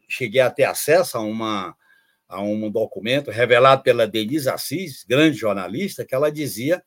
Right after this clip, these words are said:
que o Gabinete de Segurança Institucional levantava, não mex-, para o novo governo, não mexer no cento e quarenta e dois, não atingir a família militar e não acabar com o Gabinete de Segurança Institucional. Então, eu acho que tem, sim.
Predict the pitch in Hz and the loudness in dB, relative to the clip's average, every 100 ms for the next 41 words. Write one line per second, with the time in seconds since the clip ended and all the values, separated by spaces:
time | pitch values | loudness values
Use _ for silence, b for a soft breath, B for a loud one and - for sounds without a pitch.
0 | _ _ _ _ - 139 160 151 160 208 | _ _ _ _ -4 4 6 8 6 6
1 | 156 151 143 - - 127 - 98 104 175 | 4 2 2 -2 -10 -10 -6 -4 0 2
2 | 160 131 143 147 120 123 151 175 190 _ | 4 4 4 2 2 2 2 -2 -4 _
3 | _ - 147 196 160 - - _ _ _ | _ 0 2 4 2 0 -10 _ _ _
4 | _ _ 143 147 151 139 180 151 156 117 | _ _ 0 2 2 4 4 4 2 4
5 | 110 156 180 143 160 147 131 139 131 127 | 2 2 2 2 2 2 0 -6 -4 -2
6 | 120 107 139 127 185 190 165 _ b _ | -2 -6 -6 2 4 4 -2 _ b _
7 | 113 170 190 151 - 135 135 131 135 131 | 0 2 4 2 0 -2 0 0 0 -2
8 | 127 110 95 87 - 147 196 - b b | -2 -4 -4 -8 -4 0 0 -2 b b
9 | 110 151 165 151 147 139 143 143 143 143 | -6 -2 -2 -2 -2 0 -2 -4 -4 -2
10 | 131 127 131 131 123 131 - - 135 - | 0 -4 -4 -8 -4 -6 -6 -14 -14 -10
11 | 131 73 - _ _ _ _ _ _ _ | -10 -12 -18 _ _ _ _ _ _ _
12 | 202 175 233 160 156 151 160 - 165 - | -2 4 4 6 6 6 2 -2 -10 -2
13 | 135 139 - 87 | -2 -2 -10 -14